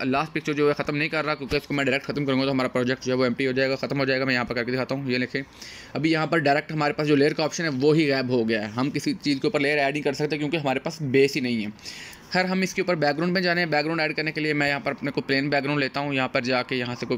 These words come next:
प्लेन पिक्चर मैं अपनी उठा लेता हूँ जिसके ऊपर मैं आपको चीज़ें करके दिखाऊँ। तो ये मैंने एक पिक्चर प्लेन ऐड कर लिया, इसको मैं थोड़ा बड़ा कर लेता हूँ। इसको as a background मैंने रखना है, इसलिए मैंने यहाँ पर इसको ऐड कर लिया और इसके ऊपर हमने लेयर्स को सारा आपको लेयर, लेआउट करके दिखाना है कि लेयर्स का ऐसे इस्तेमाल करना है, ठीक है। ये आगे पिक्चर,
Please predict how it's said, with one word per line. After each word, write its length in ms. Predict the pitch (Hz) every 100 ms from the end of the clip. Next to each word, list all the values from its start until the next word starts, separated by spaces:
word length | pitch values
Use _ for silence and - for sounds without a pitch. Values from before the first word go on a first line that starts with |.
| -
प्लेन 340 | 127 127 131 123
पिक्चर 300 | 117 - 123
मैं 120 | 123
अपनी 160 | 127
उठा 180 | 127 123
लेता 220 | 120 -
हूँ 100 | 135 - - - - 127
जिसके 180 | 127 113
ऊपर 140 | 117
मैं 120 | 131
आपको 200 | 123 131
चीज़ें 200 | 127 131
करके 220 | 143 143 151
दिखाऊँ। 300 | 151 147 147 - - -
तो 60 | 165
ये 160 | 180
मैंने 320 | 196 196 190 190
एक 120 | -
पिक्चर 220 | 170 185
प्लेन 260 | - 170 170
ऐड 160 | 160 165
कर 120 | 165
लिया, 160 | 170
इसको 160 | 160 170
मैं 120 | 160
थोड़ा 100 | 160
बड़ा 160 | 151 139
कर 140 | 151 156
लेता 220 | 156 160
हूँ। 160 | 160 151
इसको 220 | - 160
as 100 | 143
a 80 | 139
background 340 | 135 143 160
मैंने 160 | 160 143
रखना 220 | 147 151
है, 60 |
इसलिए 200 | 143 147
मैंने 160 | 143 139
यहाँ 120 | 135
पर 80 | 135
इसको 160 | 135 135
ऐड 140 | 127
कर 120 | 151
लिया 280 | 139 143 147
और 140 | 120 143
इसके 220 | - 156
ऊपर 200 | 120 143
हमने 220 | 139 147
लेयर्स 400 | 143 139 160 139
को 120 | 147
सारा 200 | 131 120
आपको 280 | 120 - 131
लेयर, 240 | 123 131 107
लेआउट 280 | 123 123 113
करके 180 | 117
दिखाना 280 | 120 117 117
है 80 | 123
कि 60 | 123
लेयर्स 220 | 123 117
का 120 | 117
ऐसे 160 | 113 113
इस्तेमाल 260 | - 104
करना 180 | 110 104
है, 60 | 110
ठीक 220 | 131 147
है। 100 | 147 - - - - -
ये 120 | 143
आगे 160 | 135 123
पिक्चर, 400 | 127 - 180